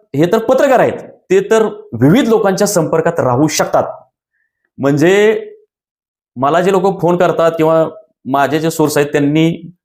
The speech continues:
आता मला फोन करायला किंवा माझ्या संपर्कात राहायला काहीही घाबरण्याचं कारण नाही. अनेक जण घाबरतात, पोलीस आपल्यावर वॉच ठेवतात, अजिबात घाबरायचं कारण नाही. पोलीस हे भाजपच्या मंत्र्यांचे घरगडी असल्यासारखे वागतात, त्यांचे चमचे असल्यासारखे वागतात,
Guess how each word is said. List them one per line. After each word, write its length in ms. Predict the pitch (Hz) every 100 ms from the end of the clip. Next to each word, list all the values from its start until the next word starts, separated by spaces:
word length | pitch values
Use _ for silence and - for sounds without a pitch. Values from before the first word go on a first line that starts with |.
| -
आता 260 | 131 160
मला 240 | 156 143 151
फोन 220 | 135 143
करायला 260 | 139 143
किंवा 140 | 147 147
माझ्या 180 | 139 135
संपर्कात 380 | 143 131 139
राहायला 360 | 135 117 127 147 - _ _ _ _ _
काहीही 380 | 165 151 170 190
घाबरण्याचं 420 | 208 160 165 165
कारण 240 | 170 170 156
नाही. 140 | 135
अनेक 180 | 127 180
जण 120 | 185
घाबरतात, 380 | 180 151 160 151
पोलीस 360 | 156 127 156 156
आपल्यावर 280 | 151 147
वॉच 200 | 135 139
ठेवतात, 180 | - 117 120
अजिबात 400 | 131 156 160 165
घाबरायचं 340 | 170 156 156
कारण 260 | 151 151 151
नाही. 160 | 185 214 _ _ _
पोलीस 400 | 135 147 175 175 139
हे 360 | 175 208 - - _ _ _ _ _ _ _ _ _ _ _ _
भाजपच्या 800 | - 107 123 113 156 - - 170
मंत्र्यांचे 520 | 175 127 135 147 165
घरगडी 380 | 147 127 127 143
असल्यासारखे 500 | 147 127 131 127 139
वागतात, 340 | 131 120 -
त्यांचे 260 | 123 123 123
चमचे 340 | - 127 117
असल्यासारखे 380 | 120 127 120 117
वागतात, 340 | 117 113 -